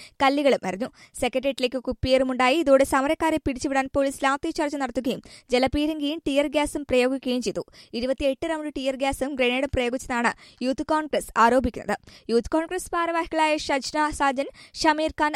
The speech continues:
അനു, അരുൺ, റിയാസ് തുടങ്ങിയവർക്കും കന്റോൺമെന്റ് എസ് എച്ച് ഒ ഷാഫി, എസ് ഐ ദിൽജിത്ത് എന്നിവർക്കുമാണ് പരിക്കേറ്റത്. ഗ്രനേഡ് പൊട്ടി പരിക്കേറ്റ ഷജ്നയെ ആശുപത്രിയിലേക്ക് മാറ്റി.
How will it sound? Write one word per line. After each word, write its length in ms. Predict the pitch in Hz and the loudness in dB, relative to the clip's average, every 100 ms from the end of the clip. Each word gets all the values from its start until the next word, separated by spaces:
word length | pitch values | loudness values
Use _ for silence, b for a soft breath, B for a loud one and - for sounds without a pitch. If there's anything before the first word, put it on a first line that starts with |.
| - | 2
അനു, 260 | 262 277 302 - | 2 2 0 4
അരുൺ, 280 | 247 277 294 | 4 4 -4
റിയാസ് 360 | 247 254 285 - | -4 -2 -2 0
തുടങ്ങിയവർക്കും 500 | 285 262 247 254 269 | -2 0 -6 -8 -6
കന്റോൺമെന്റ് 500 | 294 262 302 302 285 - | -4 -2 -2 -2 -6 -6
എസ് 200 | 254 269 | -4 -2
എച്ച് 160 | 254 | -2
ഒ 40 | 349 b b | -2 b b
ഷാഫി, 440 | - 277 277 - 466 - | 0 4 4 0 -4 -2
എസ് 200 | 240 - | -2 0
ഐ 80 | 277 | -2
ദിൽജിത്ത് 420 | 262 262 330 - | -4 -4 -4 -2
എന്നിവർക്കുമാണ് 500 | 262 269 277 277 233 | -2 -2 -4 -4 -4
പരിക്കേറ്റത്. 480 | 220 208 190 190 220 - B B | -4 -4 -6 -2 -2 -4 B B
ഗ്രനേഡ് 360 | 220 240 277 - | -2 0 0 2
പൊട്ടി 200 | 277 - | 0 0
പരിക്കേറ്റ 380 | 269 - 262 339 | -2 -2 -2 -2
ഷജ്നയെ 480 | 311 240 - 277 311 240 | -2 -4 -4 -4 -2 0
ആശുപത്രിയിലേക്ക് 640 | 247 - 285 277 277 262 208 | 0 -2 -8 -4 -2 -2 -6
മാറ്റി. 240 | - | -10